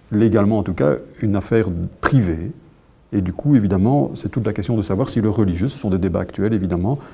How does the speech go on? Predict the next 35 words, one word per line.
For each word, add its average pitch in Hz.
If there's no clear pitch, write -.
si -
le 104
religieux 95
structure 117
encore, 110
oui 110
ou 107
non, 113
le 107
social, 107
bien 110
évidemment. 92
Mais 95
en 104
tout 127
cas, 165
mettons 127
cette 113
question 120
entre 104
parenthèses 104
pour 110
l'instant, 104
mais -
on 127
pourrait 120
le 113
rajouter, 104
hein, 92
donc 101
ça 107
ne 98
poserait 101
pas 104
problème. 107